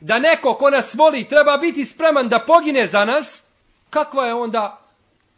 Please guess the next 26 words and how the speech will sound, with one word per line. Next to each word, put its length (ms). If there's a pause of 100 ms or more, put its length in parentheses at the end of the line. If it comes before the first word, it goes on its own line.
(140)
kakav 300
je 80
onda 160
slučaj 300
sa 120
poslanikom, 480
sallallahu 360
alejhi 120
ve 40
selleme, 280
i 60
ljubavi 420
prema 200
njemu, 220
alejhi 200
salatu 280
vesselam? 280 (800)
Treba 280
čovjek 320 (340)
da 120
bude 260
spreman 440
dati 280
i 60
svoj 260
imetak, 420